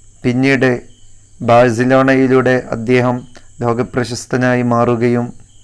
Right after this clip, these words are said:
തൻ്റെ രാജ്യത്തിന് വേണ്ടി നൂറുകണക്കിന് കളികൾ അദ്ദേഹം നടത്തുകയും ചെയ്തു. ചെറുപ്പകാലത്തിൽ വളരെ പ്രയാസപ്പെട്ട് തൻ്റെ ആരോഗ്യ പ്രശ്നങ്ങളെപ്പോലും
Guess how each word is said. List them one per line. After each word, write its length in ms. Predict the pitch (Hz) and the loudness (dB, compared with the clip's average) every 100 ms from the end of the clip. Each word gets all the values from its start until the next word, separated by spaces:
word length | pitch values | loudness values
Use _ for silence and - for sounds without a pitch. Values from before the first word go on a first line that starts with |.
| - - _ _ _ _ _ _ _ - | -20 -20 _ _ _ _ _ _ _ -4
തൻ്റെ 200 | 127 139 | 2 2
രാജ്യത്തിന് 600 | 131 131 123 135 135 135 | 4 2 0 -2 -2 0
വേണ്ടി 400 | 135 127 120 127 127 - _ _ _ _ _ _ _ _ - - _ | 2 0 0 0 -2 -6 _ _ _ _ _ _ _ _ -20 -20 _
നൂറുകണക്കിന് 960 | 120 123 131 135 127 131 131 - 131 123 113 - - _ - | -2 0 2 2 2 0 -2 -2 -2 -2 -6 -12 -20 _ -20
കളികൾ 480 | - 123 123 120 123 120 - - _ - | -4 0 2 2 0 0 -6 -20 _ -8
അദ്ദേഹം 460 | 113 123 123 123 120 - | -2 2 2 2 -2 -6
നടത്തുകയും 680 | 120 113 117 - 120 123 123 | -4 -4 -2 -2 0 0 0
ചെയ്തു. 380 | 107 113 107 104 - - - - | -2 -2 -4 -6 -12 -20 -20 -12
ചെറുപ്പകാലത്തിൽ 840 | - 131 117 143 135 131 127 - 123 - - _ - | -2 -2 0 -2 2 2 0 -2 -4 -6 -14 _ -6
വളരെ 320 | 123 123 131 | 2 4 4
പ്രയാസപ്പെട്ട് 920 | 139 135 131 131 131 - 120 135 - 131 127 - - - - - - - - | 2 0 2 2 2 -2 -2 -2 0 0 0 -6 -20 -20 -20 -20 -20 -20 -4
തൻ്റെ 320 | 127 131 135 135 | 0 2 2 2
ആരോഗ്യ 500 | 123 123 127 127 120 123 | 2 2 2 2 0 -2
പ്രശ്നങ്ങളെപ്പോലും 1000 | - 120 - 131 127 127 127 - 123 120 | -4 -10 -8 -4 -2 0 0 0 -2 -2